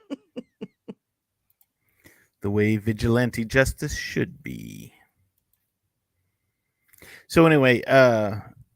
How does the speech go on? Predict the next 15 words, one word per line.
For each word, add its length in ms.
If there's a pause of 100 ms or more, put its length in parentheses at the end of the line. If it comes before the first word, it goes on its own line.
so 460 (520)
now 200
that 100
school's 380
about 240
to 60
start 440
and 320 (120)
the 120
boys 320
will 80
be 140
going 280
to 80
bed 360